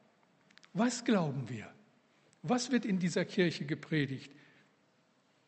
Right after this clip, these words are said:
Was bekommt die Gemeinde zu hören? Was muten wir ihnen, die sie unsere Gäste sind, zu?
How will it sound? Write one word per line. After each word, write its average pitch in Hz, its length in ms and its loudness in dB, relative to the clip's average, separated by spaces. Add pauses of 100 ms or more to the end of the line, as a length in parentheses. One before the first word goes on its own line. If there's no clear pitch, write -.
(120)
Was 208 360 0
bekommt 240 540 2
die 202 100 4
Gemeinde 202 560 4
zu 220 320 0
hören? 185 380 4 (920)
Was 196 280 4
muten 226 540 8
wir 208 560 6
ihnen, 240 360 6
die 185 120 2
sie 180 160 0
unsere 175 320 0
Gäste 214 420 4
sind, 147 400 -2
zu? 254 340 6